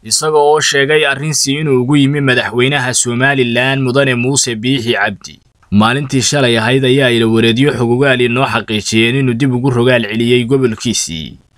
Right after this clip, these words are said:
Shirkan oo maalintii sagaalaad fooda la galay ayaan weli go'aamo ka soo bixin, waxaana la sheegayaa in si weyn loogu kala aragti duwan yahay masiirka iyo jihada la qaadan doono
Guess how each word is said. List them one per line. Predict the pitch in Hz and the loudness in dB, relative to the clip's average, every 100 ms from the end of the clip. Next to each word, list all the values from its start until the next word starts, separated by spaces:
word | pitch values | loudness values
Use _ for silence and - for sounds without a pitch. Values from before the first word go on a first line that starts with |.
| _ _ | _ _
Shirkan | - - 156 170 175 | -6 -2 -2 0 0
oo | 170 170 | 2 2
maalintii | 165 147 170 180 | 2 0 -2 -2
sagaalaad | 160 160 147 143 160 - | 0 0 0 0 -2 0
fooda | 156 160 147 | 0 2 2
la | 151 | 0
galay | 143 139 143 151 | 0 0 0 0
ayaan | 139 135 143 160 | 2 2 2 0
weli | 143 151 143 | 0 0 0
go'aamo | 143 135 127 123 | 0 2 0 0
ka | 156 | 0
soo | 151 143 127 | 0 0 0
bixin, | 120 107 147 151 | -2 0 0 2
waxaana | 147 139 135 139 | 0 0 0 2
la | 131 | 2
sheegayaa | 120 139 139 123 123 127 | 2 0 2 2 0 0
in | 143 | -2
si | 160 | -2
weyn | 147 135 127 | 0 0 2
loogu | 127 139 | 0 0
kala | 135 127 113 | 0 2 0
aragti | 117 107 139 | -2 -4 -4
duwan | 123 123 131 | -2 0 0
yahay | 113 127 | 0 0
masiirka | 127 113 - 135 - 120 | 0 0 -2 -2 -2 -2
iyo | 120 | -2
jihada | 113 117 131 | -2 2 2
la | 113 107 | 2 0
qaadan | 110 117 110 | -2 -2 -4
doono | - - - | -6 -12 -18